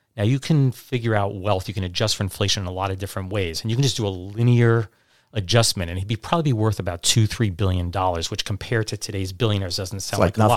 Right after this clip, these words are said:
Speaker 2: nothing, right.
Speaker 1: But you have to compare it with the whole U S economy.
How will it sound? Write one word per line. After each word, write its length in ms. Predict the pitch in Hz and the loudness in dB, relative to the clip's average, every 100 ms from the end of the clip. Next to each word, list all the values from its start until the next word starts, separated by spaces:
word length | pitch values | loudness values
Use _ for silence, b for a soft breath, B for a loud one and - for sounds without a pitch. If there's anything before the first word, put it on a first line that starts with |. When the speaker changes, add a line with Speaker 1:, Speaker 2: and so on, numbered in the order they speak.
| 87 | 2
Speaker 2:
nothing, 80 | 85 - 101 | -4 -6 0
right. 240 | 98 85 b b b | 2 0 b b b
Speaker 1:
But 60 | 113 | 2
you 80 | 101 | 2
have 340 | - 131 127 | 0 0 0
to 80 | - | 0
compare 320 | 117 - 110 | -2 0 0
it 80 | 101 | -2
with 140 | 101 - | -4 -8
the 140 | 95 | -8
whole 520 | - - 123 117 117 | -8 -4 2 2 2
U 200 | 107 104 | 2 2
S 140 | 95 95 | 2 -2
economy. 1000 | - _ - - 107 117 113 117 117 | -8 _ -14 0 2 4 6 4 2